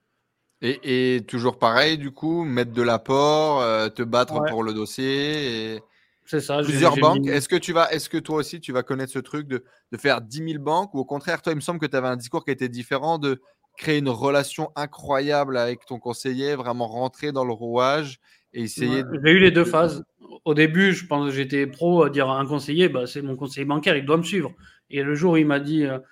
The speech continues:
Speaker 2: pour mon premier bien, je le présente en quatre, quatre trucs, il me dit, non, je le sens pas. Je fais cinq banques, j'ai que des reflux. Donc déjà, mon premier bien, j'avais peur. Donc là, j'ai compris que c'était la façon de présenter. Je dis,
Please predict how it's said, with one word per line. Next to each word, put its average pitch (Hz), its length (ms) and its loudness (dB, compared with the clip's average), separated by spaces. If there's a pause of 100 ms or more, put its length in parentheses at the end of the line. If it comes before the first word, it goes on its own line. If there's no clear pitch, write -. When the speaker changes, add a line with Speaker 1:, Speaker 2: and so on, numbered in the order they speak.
(100)
Speaker 2:
pour 143 120 -4
mon 160 120 4
premier 165 300 2
bien, 196 260 4
je 151 100 0
le 143 80 2
présente 147 360 -4
en 131 100 -4
quatre, 143 280 -4 (220)
quatre 147 140 -4
trucs, 196 220 -6
il 160 60 -4
me 147 60 -6
dit, 151 100 -2
non, 160 400 0 (220)
je 143 100 -8
le 147 80 0
sens 151 200 -2
pas. 139 200 -2 (200)
Je - 80 -20
fais 151 120 -4
cinq 156 260 -2
banques, 180 220 2
j'ai 143 120 -4
que - 80 -6
des 160 120 0
reflux. 151 440 -2 (300)
Donc 135 120 -8
déjà, 151 200 4
mon 160 160 2
premier 170 300 2
bien, 185 180 2
j'avais 151 260 0
peur. 147 280 -10 (360)
Donc 143 120 -8
là, 170 100 4
j'ai 156 160 0
compris 160 300 -4
que 170 40 -14
c'était 156 140 -8
la 139 100 -2
façon 147 280 -4
de 143 40 -4
présenter. 143 460 -2
Je 147 60 -6
dis, 139 180 -6